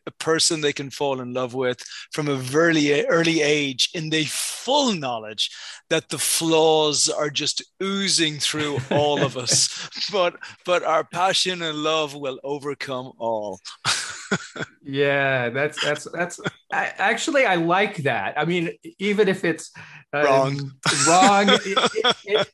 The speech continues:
Speaker 2: it's appropriate, right? It's, it's the dis-, difference between, uh, y-, you know, yeah, a mail order <laughs> husband, mail order bride, whatever that is,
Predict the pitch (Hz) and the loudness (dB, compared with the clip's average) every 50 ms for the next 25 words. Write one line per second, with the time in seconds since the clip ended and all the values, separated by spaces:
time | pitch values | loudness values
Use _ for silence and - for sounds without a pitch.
0 | _ - 208 214 214 - - 247 226 - - 320 339 415 - - - 143 123 113 | _ -6 -6 -6 -6 -4 -6 -6 -6 -6 -4 -4 -4 -4 -4 -2 -2 -2 -2 -2
1 | 117 123 139 151 175 196 202 196 165 - - - - 165 165 160 - - - 160 | -2 -2 0 0 2 2 2 2 0 -2 -4 -4 -4 -4 -4 -4 -6 -8 -8 -6
2 | 139 139 160 151 - - - - 170 185 185 - 175 160 156 - 156 147 - - | -6 -4 -4 -6 -6 -6 -4 -2 -2 -2 0 0 -2 -2 -2 -4 -6 -6 -6 -4
3 | 156 151 147 147 143 139 139 139 - - - - _ _ _ - 147 139 131 127 | -2 -2 -2 -2 -2 -4 -6 -8 -12 -20 -20 -20 _ _ _ -6 -4 -4 -2 -2
4 | 123 127 127 127 123 127 123 123 127 123 123 120 113 113 131 _ _ _ _ _ | -2 -2 -2 -2 -4 -4 -4 -4 -6 -6 -6 -8 -10 -12 -16 _ _ _ _ _
5 | _ _ - 170 170 - 117 123 131 135 - - 135 135 127 123 117 113 113 113 | _ _ -20 -20 -20 -20 -16 -16 -14 -14 -14 -12 -12 -8 -6 -6 -6 -6 -8 -12
6 | _ _ _ _ _ _ _ _ _ _ _ _ _ _ - - - _ - - | _ _ _ _ _ _ _ _ _ _ _ _ _ _ -20 -20 -20 _ -16 -8
7 | 147 147 139 131 117 104 101 - 139 127 127 147 151 151 151 156 151 143 147 - | -4 -4 -2 -2 -4 -6 -8 -10 -8 -2 0 0 2 2 4 4 4 2 2 0
8 | - - 175 175 - - - - - 156 135 - 160 160 160 135 - 165 135 131 | -2 0 0 0 0 -2 -4 -6 -4 -4 -2 0 0 0 0 0 0 -2 -2 -2
9 | 127 120 120 127 127 127 123 123 120 110 110 123 120 127 120 113 110 113 113 110 | -4 -6 -6 -6 -4 -4 -2 -4 -4 -6 -6 -6 -6 -6 -6 -6 -6 -6 -6 -6
10 | 120 117 113 107 104 | -6 -6 -6 -6 -8